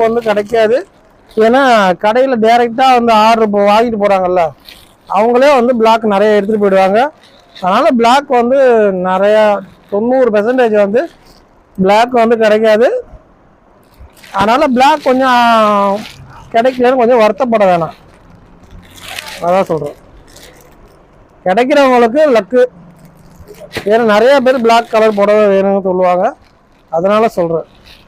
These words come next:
அடுத்த டிசைன் பார்ப்போமா? நிறைய டிசைன் இருக்கு, வீடியோவை மட்டும் ஸ்கிப் பண்ணாம பாருங்க. சூப்பரா இருக்கு பாருங்க, செம்ம டிசைனு.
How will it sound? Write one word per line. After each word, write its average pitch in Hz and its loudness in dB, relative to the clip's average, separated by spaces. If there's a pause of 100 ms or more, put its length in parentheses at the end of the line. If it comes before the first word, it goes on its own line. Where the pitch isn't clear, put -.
(1400)
அடுத்த 226 0
டிசைன் 185 -2
பார்ப்போமா? 190 -2 (2500)
நிறைய 247 2
டிசைன் 254 0
இருக்கு, 226 0 (1080)
வீடியோவை 262 2
மட்டும் 233 -2
ஸ்கிப் 214 -6
பண்ணாம 214 0 (100)
பாருங்க. 170 0 (2250)
சூப்பரா 214 -2
இருக்கு 175 0
பாருங்க, 151 -4 (1400)
செம்ம 196 -2
டிசைனு. 202 0